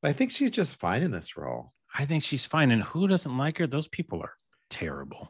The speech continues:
Speaker 1: Well, she's terrible as Amidala. I mean, come on.
Speaker 2: Oh, right. But that's the movie's fault. Oh, we could, that's a tangent. Let's, let's
Speaker 1: It is a
Speaker 2: have that be a
Speaker 1: tangent.
Speaker 2: different
Speaker 1: Wait,
Speaker 2: podcast.
Speaker 1: we're, we're doing a, I'm, I'm bringing up a tangent on the podcast? I've never heard of such a
Speaker 2: What?
Speaker 1: thing.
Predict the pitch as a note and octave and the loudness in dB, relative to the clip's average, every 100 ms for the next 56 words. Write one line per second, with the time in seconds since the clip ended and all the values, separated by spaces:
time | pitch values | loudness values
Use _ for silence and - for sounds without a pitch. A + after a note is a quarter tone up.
0 | _ - F2+ - - A#2+ B2+ - - F2+ | _ 4 4 2 -4 -4 -6 -8 -2 0
1 | E2+ F2 D#2 D2+ E2 E2+ D2 - G#2 A2 | 0 -2 -2 -4 -8 -8 -6 -2 0 0
2 | D2 F2+ G2+ A2 F2 E2+ - G#2+ D#2+ D#2 | -4 -8 -10 -8 -8 -10 -8 -8 -8 -12
3 | D#2 - D#3+ D#3 E3+ B2+ B2+ F3 - C3 | -10 2 4 6 6 6 6 4 6 6
4 | A2 A#2+ B2 G2 D#2+ - D2 D2 - G2 | 8 8 8 4 0 -4 -6 -6 2 6
5 | E2+ F#2 - G#2 G2 A2 C3 A2 - F#2+ | 6 6 4 2 2 2 4 2 0 0
6 | F2+ D2+ C#2 - _ - G#2 A#2 A#2+ D3+ | 0 -4 -10 -16 _ -2 2 4 4 4
7 | - A#2 A#2+ A2 A#2 G#2+ G2+ F#2 G#2+ G#2+ | 4 4 4 6 6 6 4 4 0 2
8 | G2+ G2 G#3+ C3 F#2+ - D#2+ C#3 C3+ - | 2 4 6 4 2 -2 4 4 6 4
9 | B2+ B2+ G#2+ G2+ G#2 - A2 - A2+ G#2+ | 4 6 4 0 -4 -2 -2 2 2 4
10 | B2+ A#2+ A2+ A2 - G2+ B2+ C#3+ G#2+ F2+ | 2 0 -2 -6 -4 -2 0 0 0 -2
11 | - F2 B2+ C3 E3+ G3+ - B2 C#3+ C3+ | -2 -2 0 2 2 2 -2 -2 0 2
12 | G#2+ A2+ C#3+ G3 A#3 A#3 - - | 2 6 8 8 6 4 -4 -14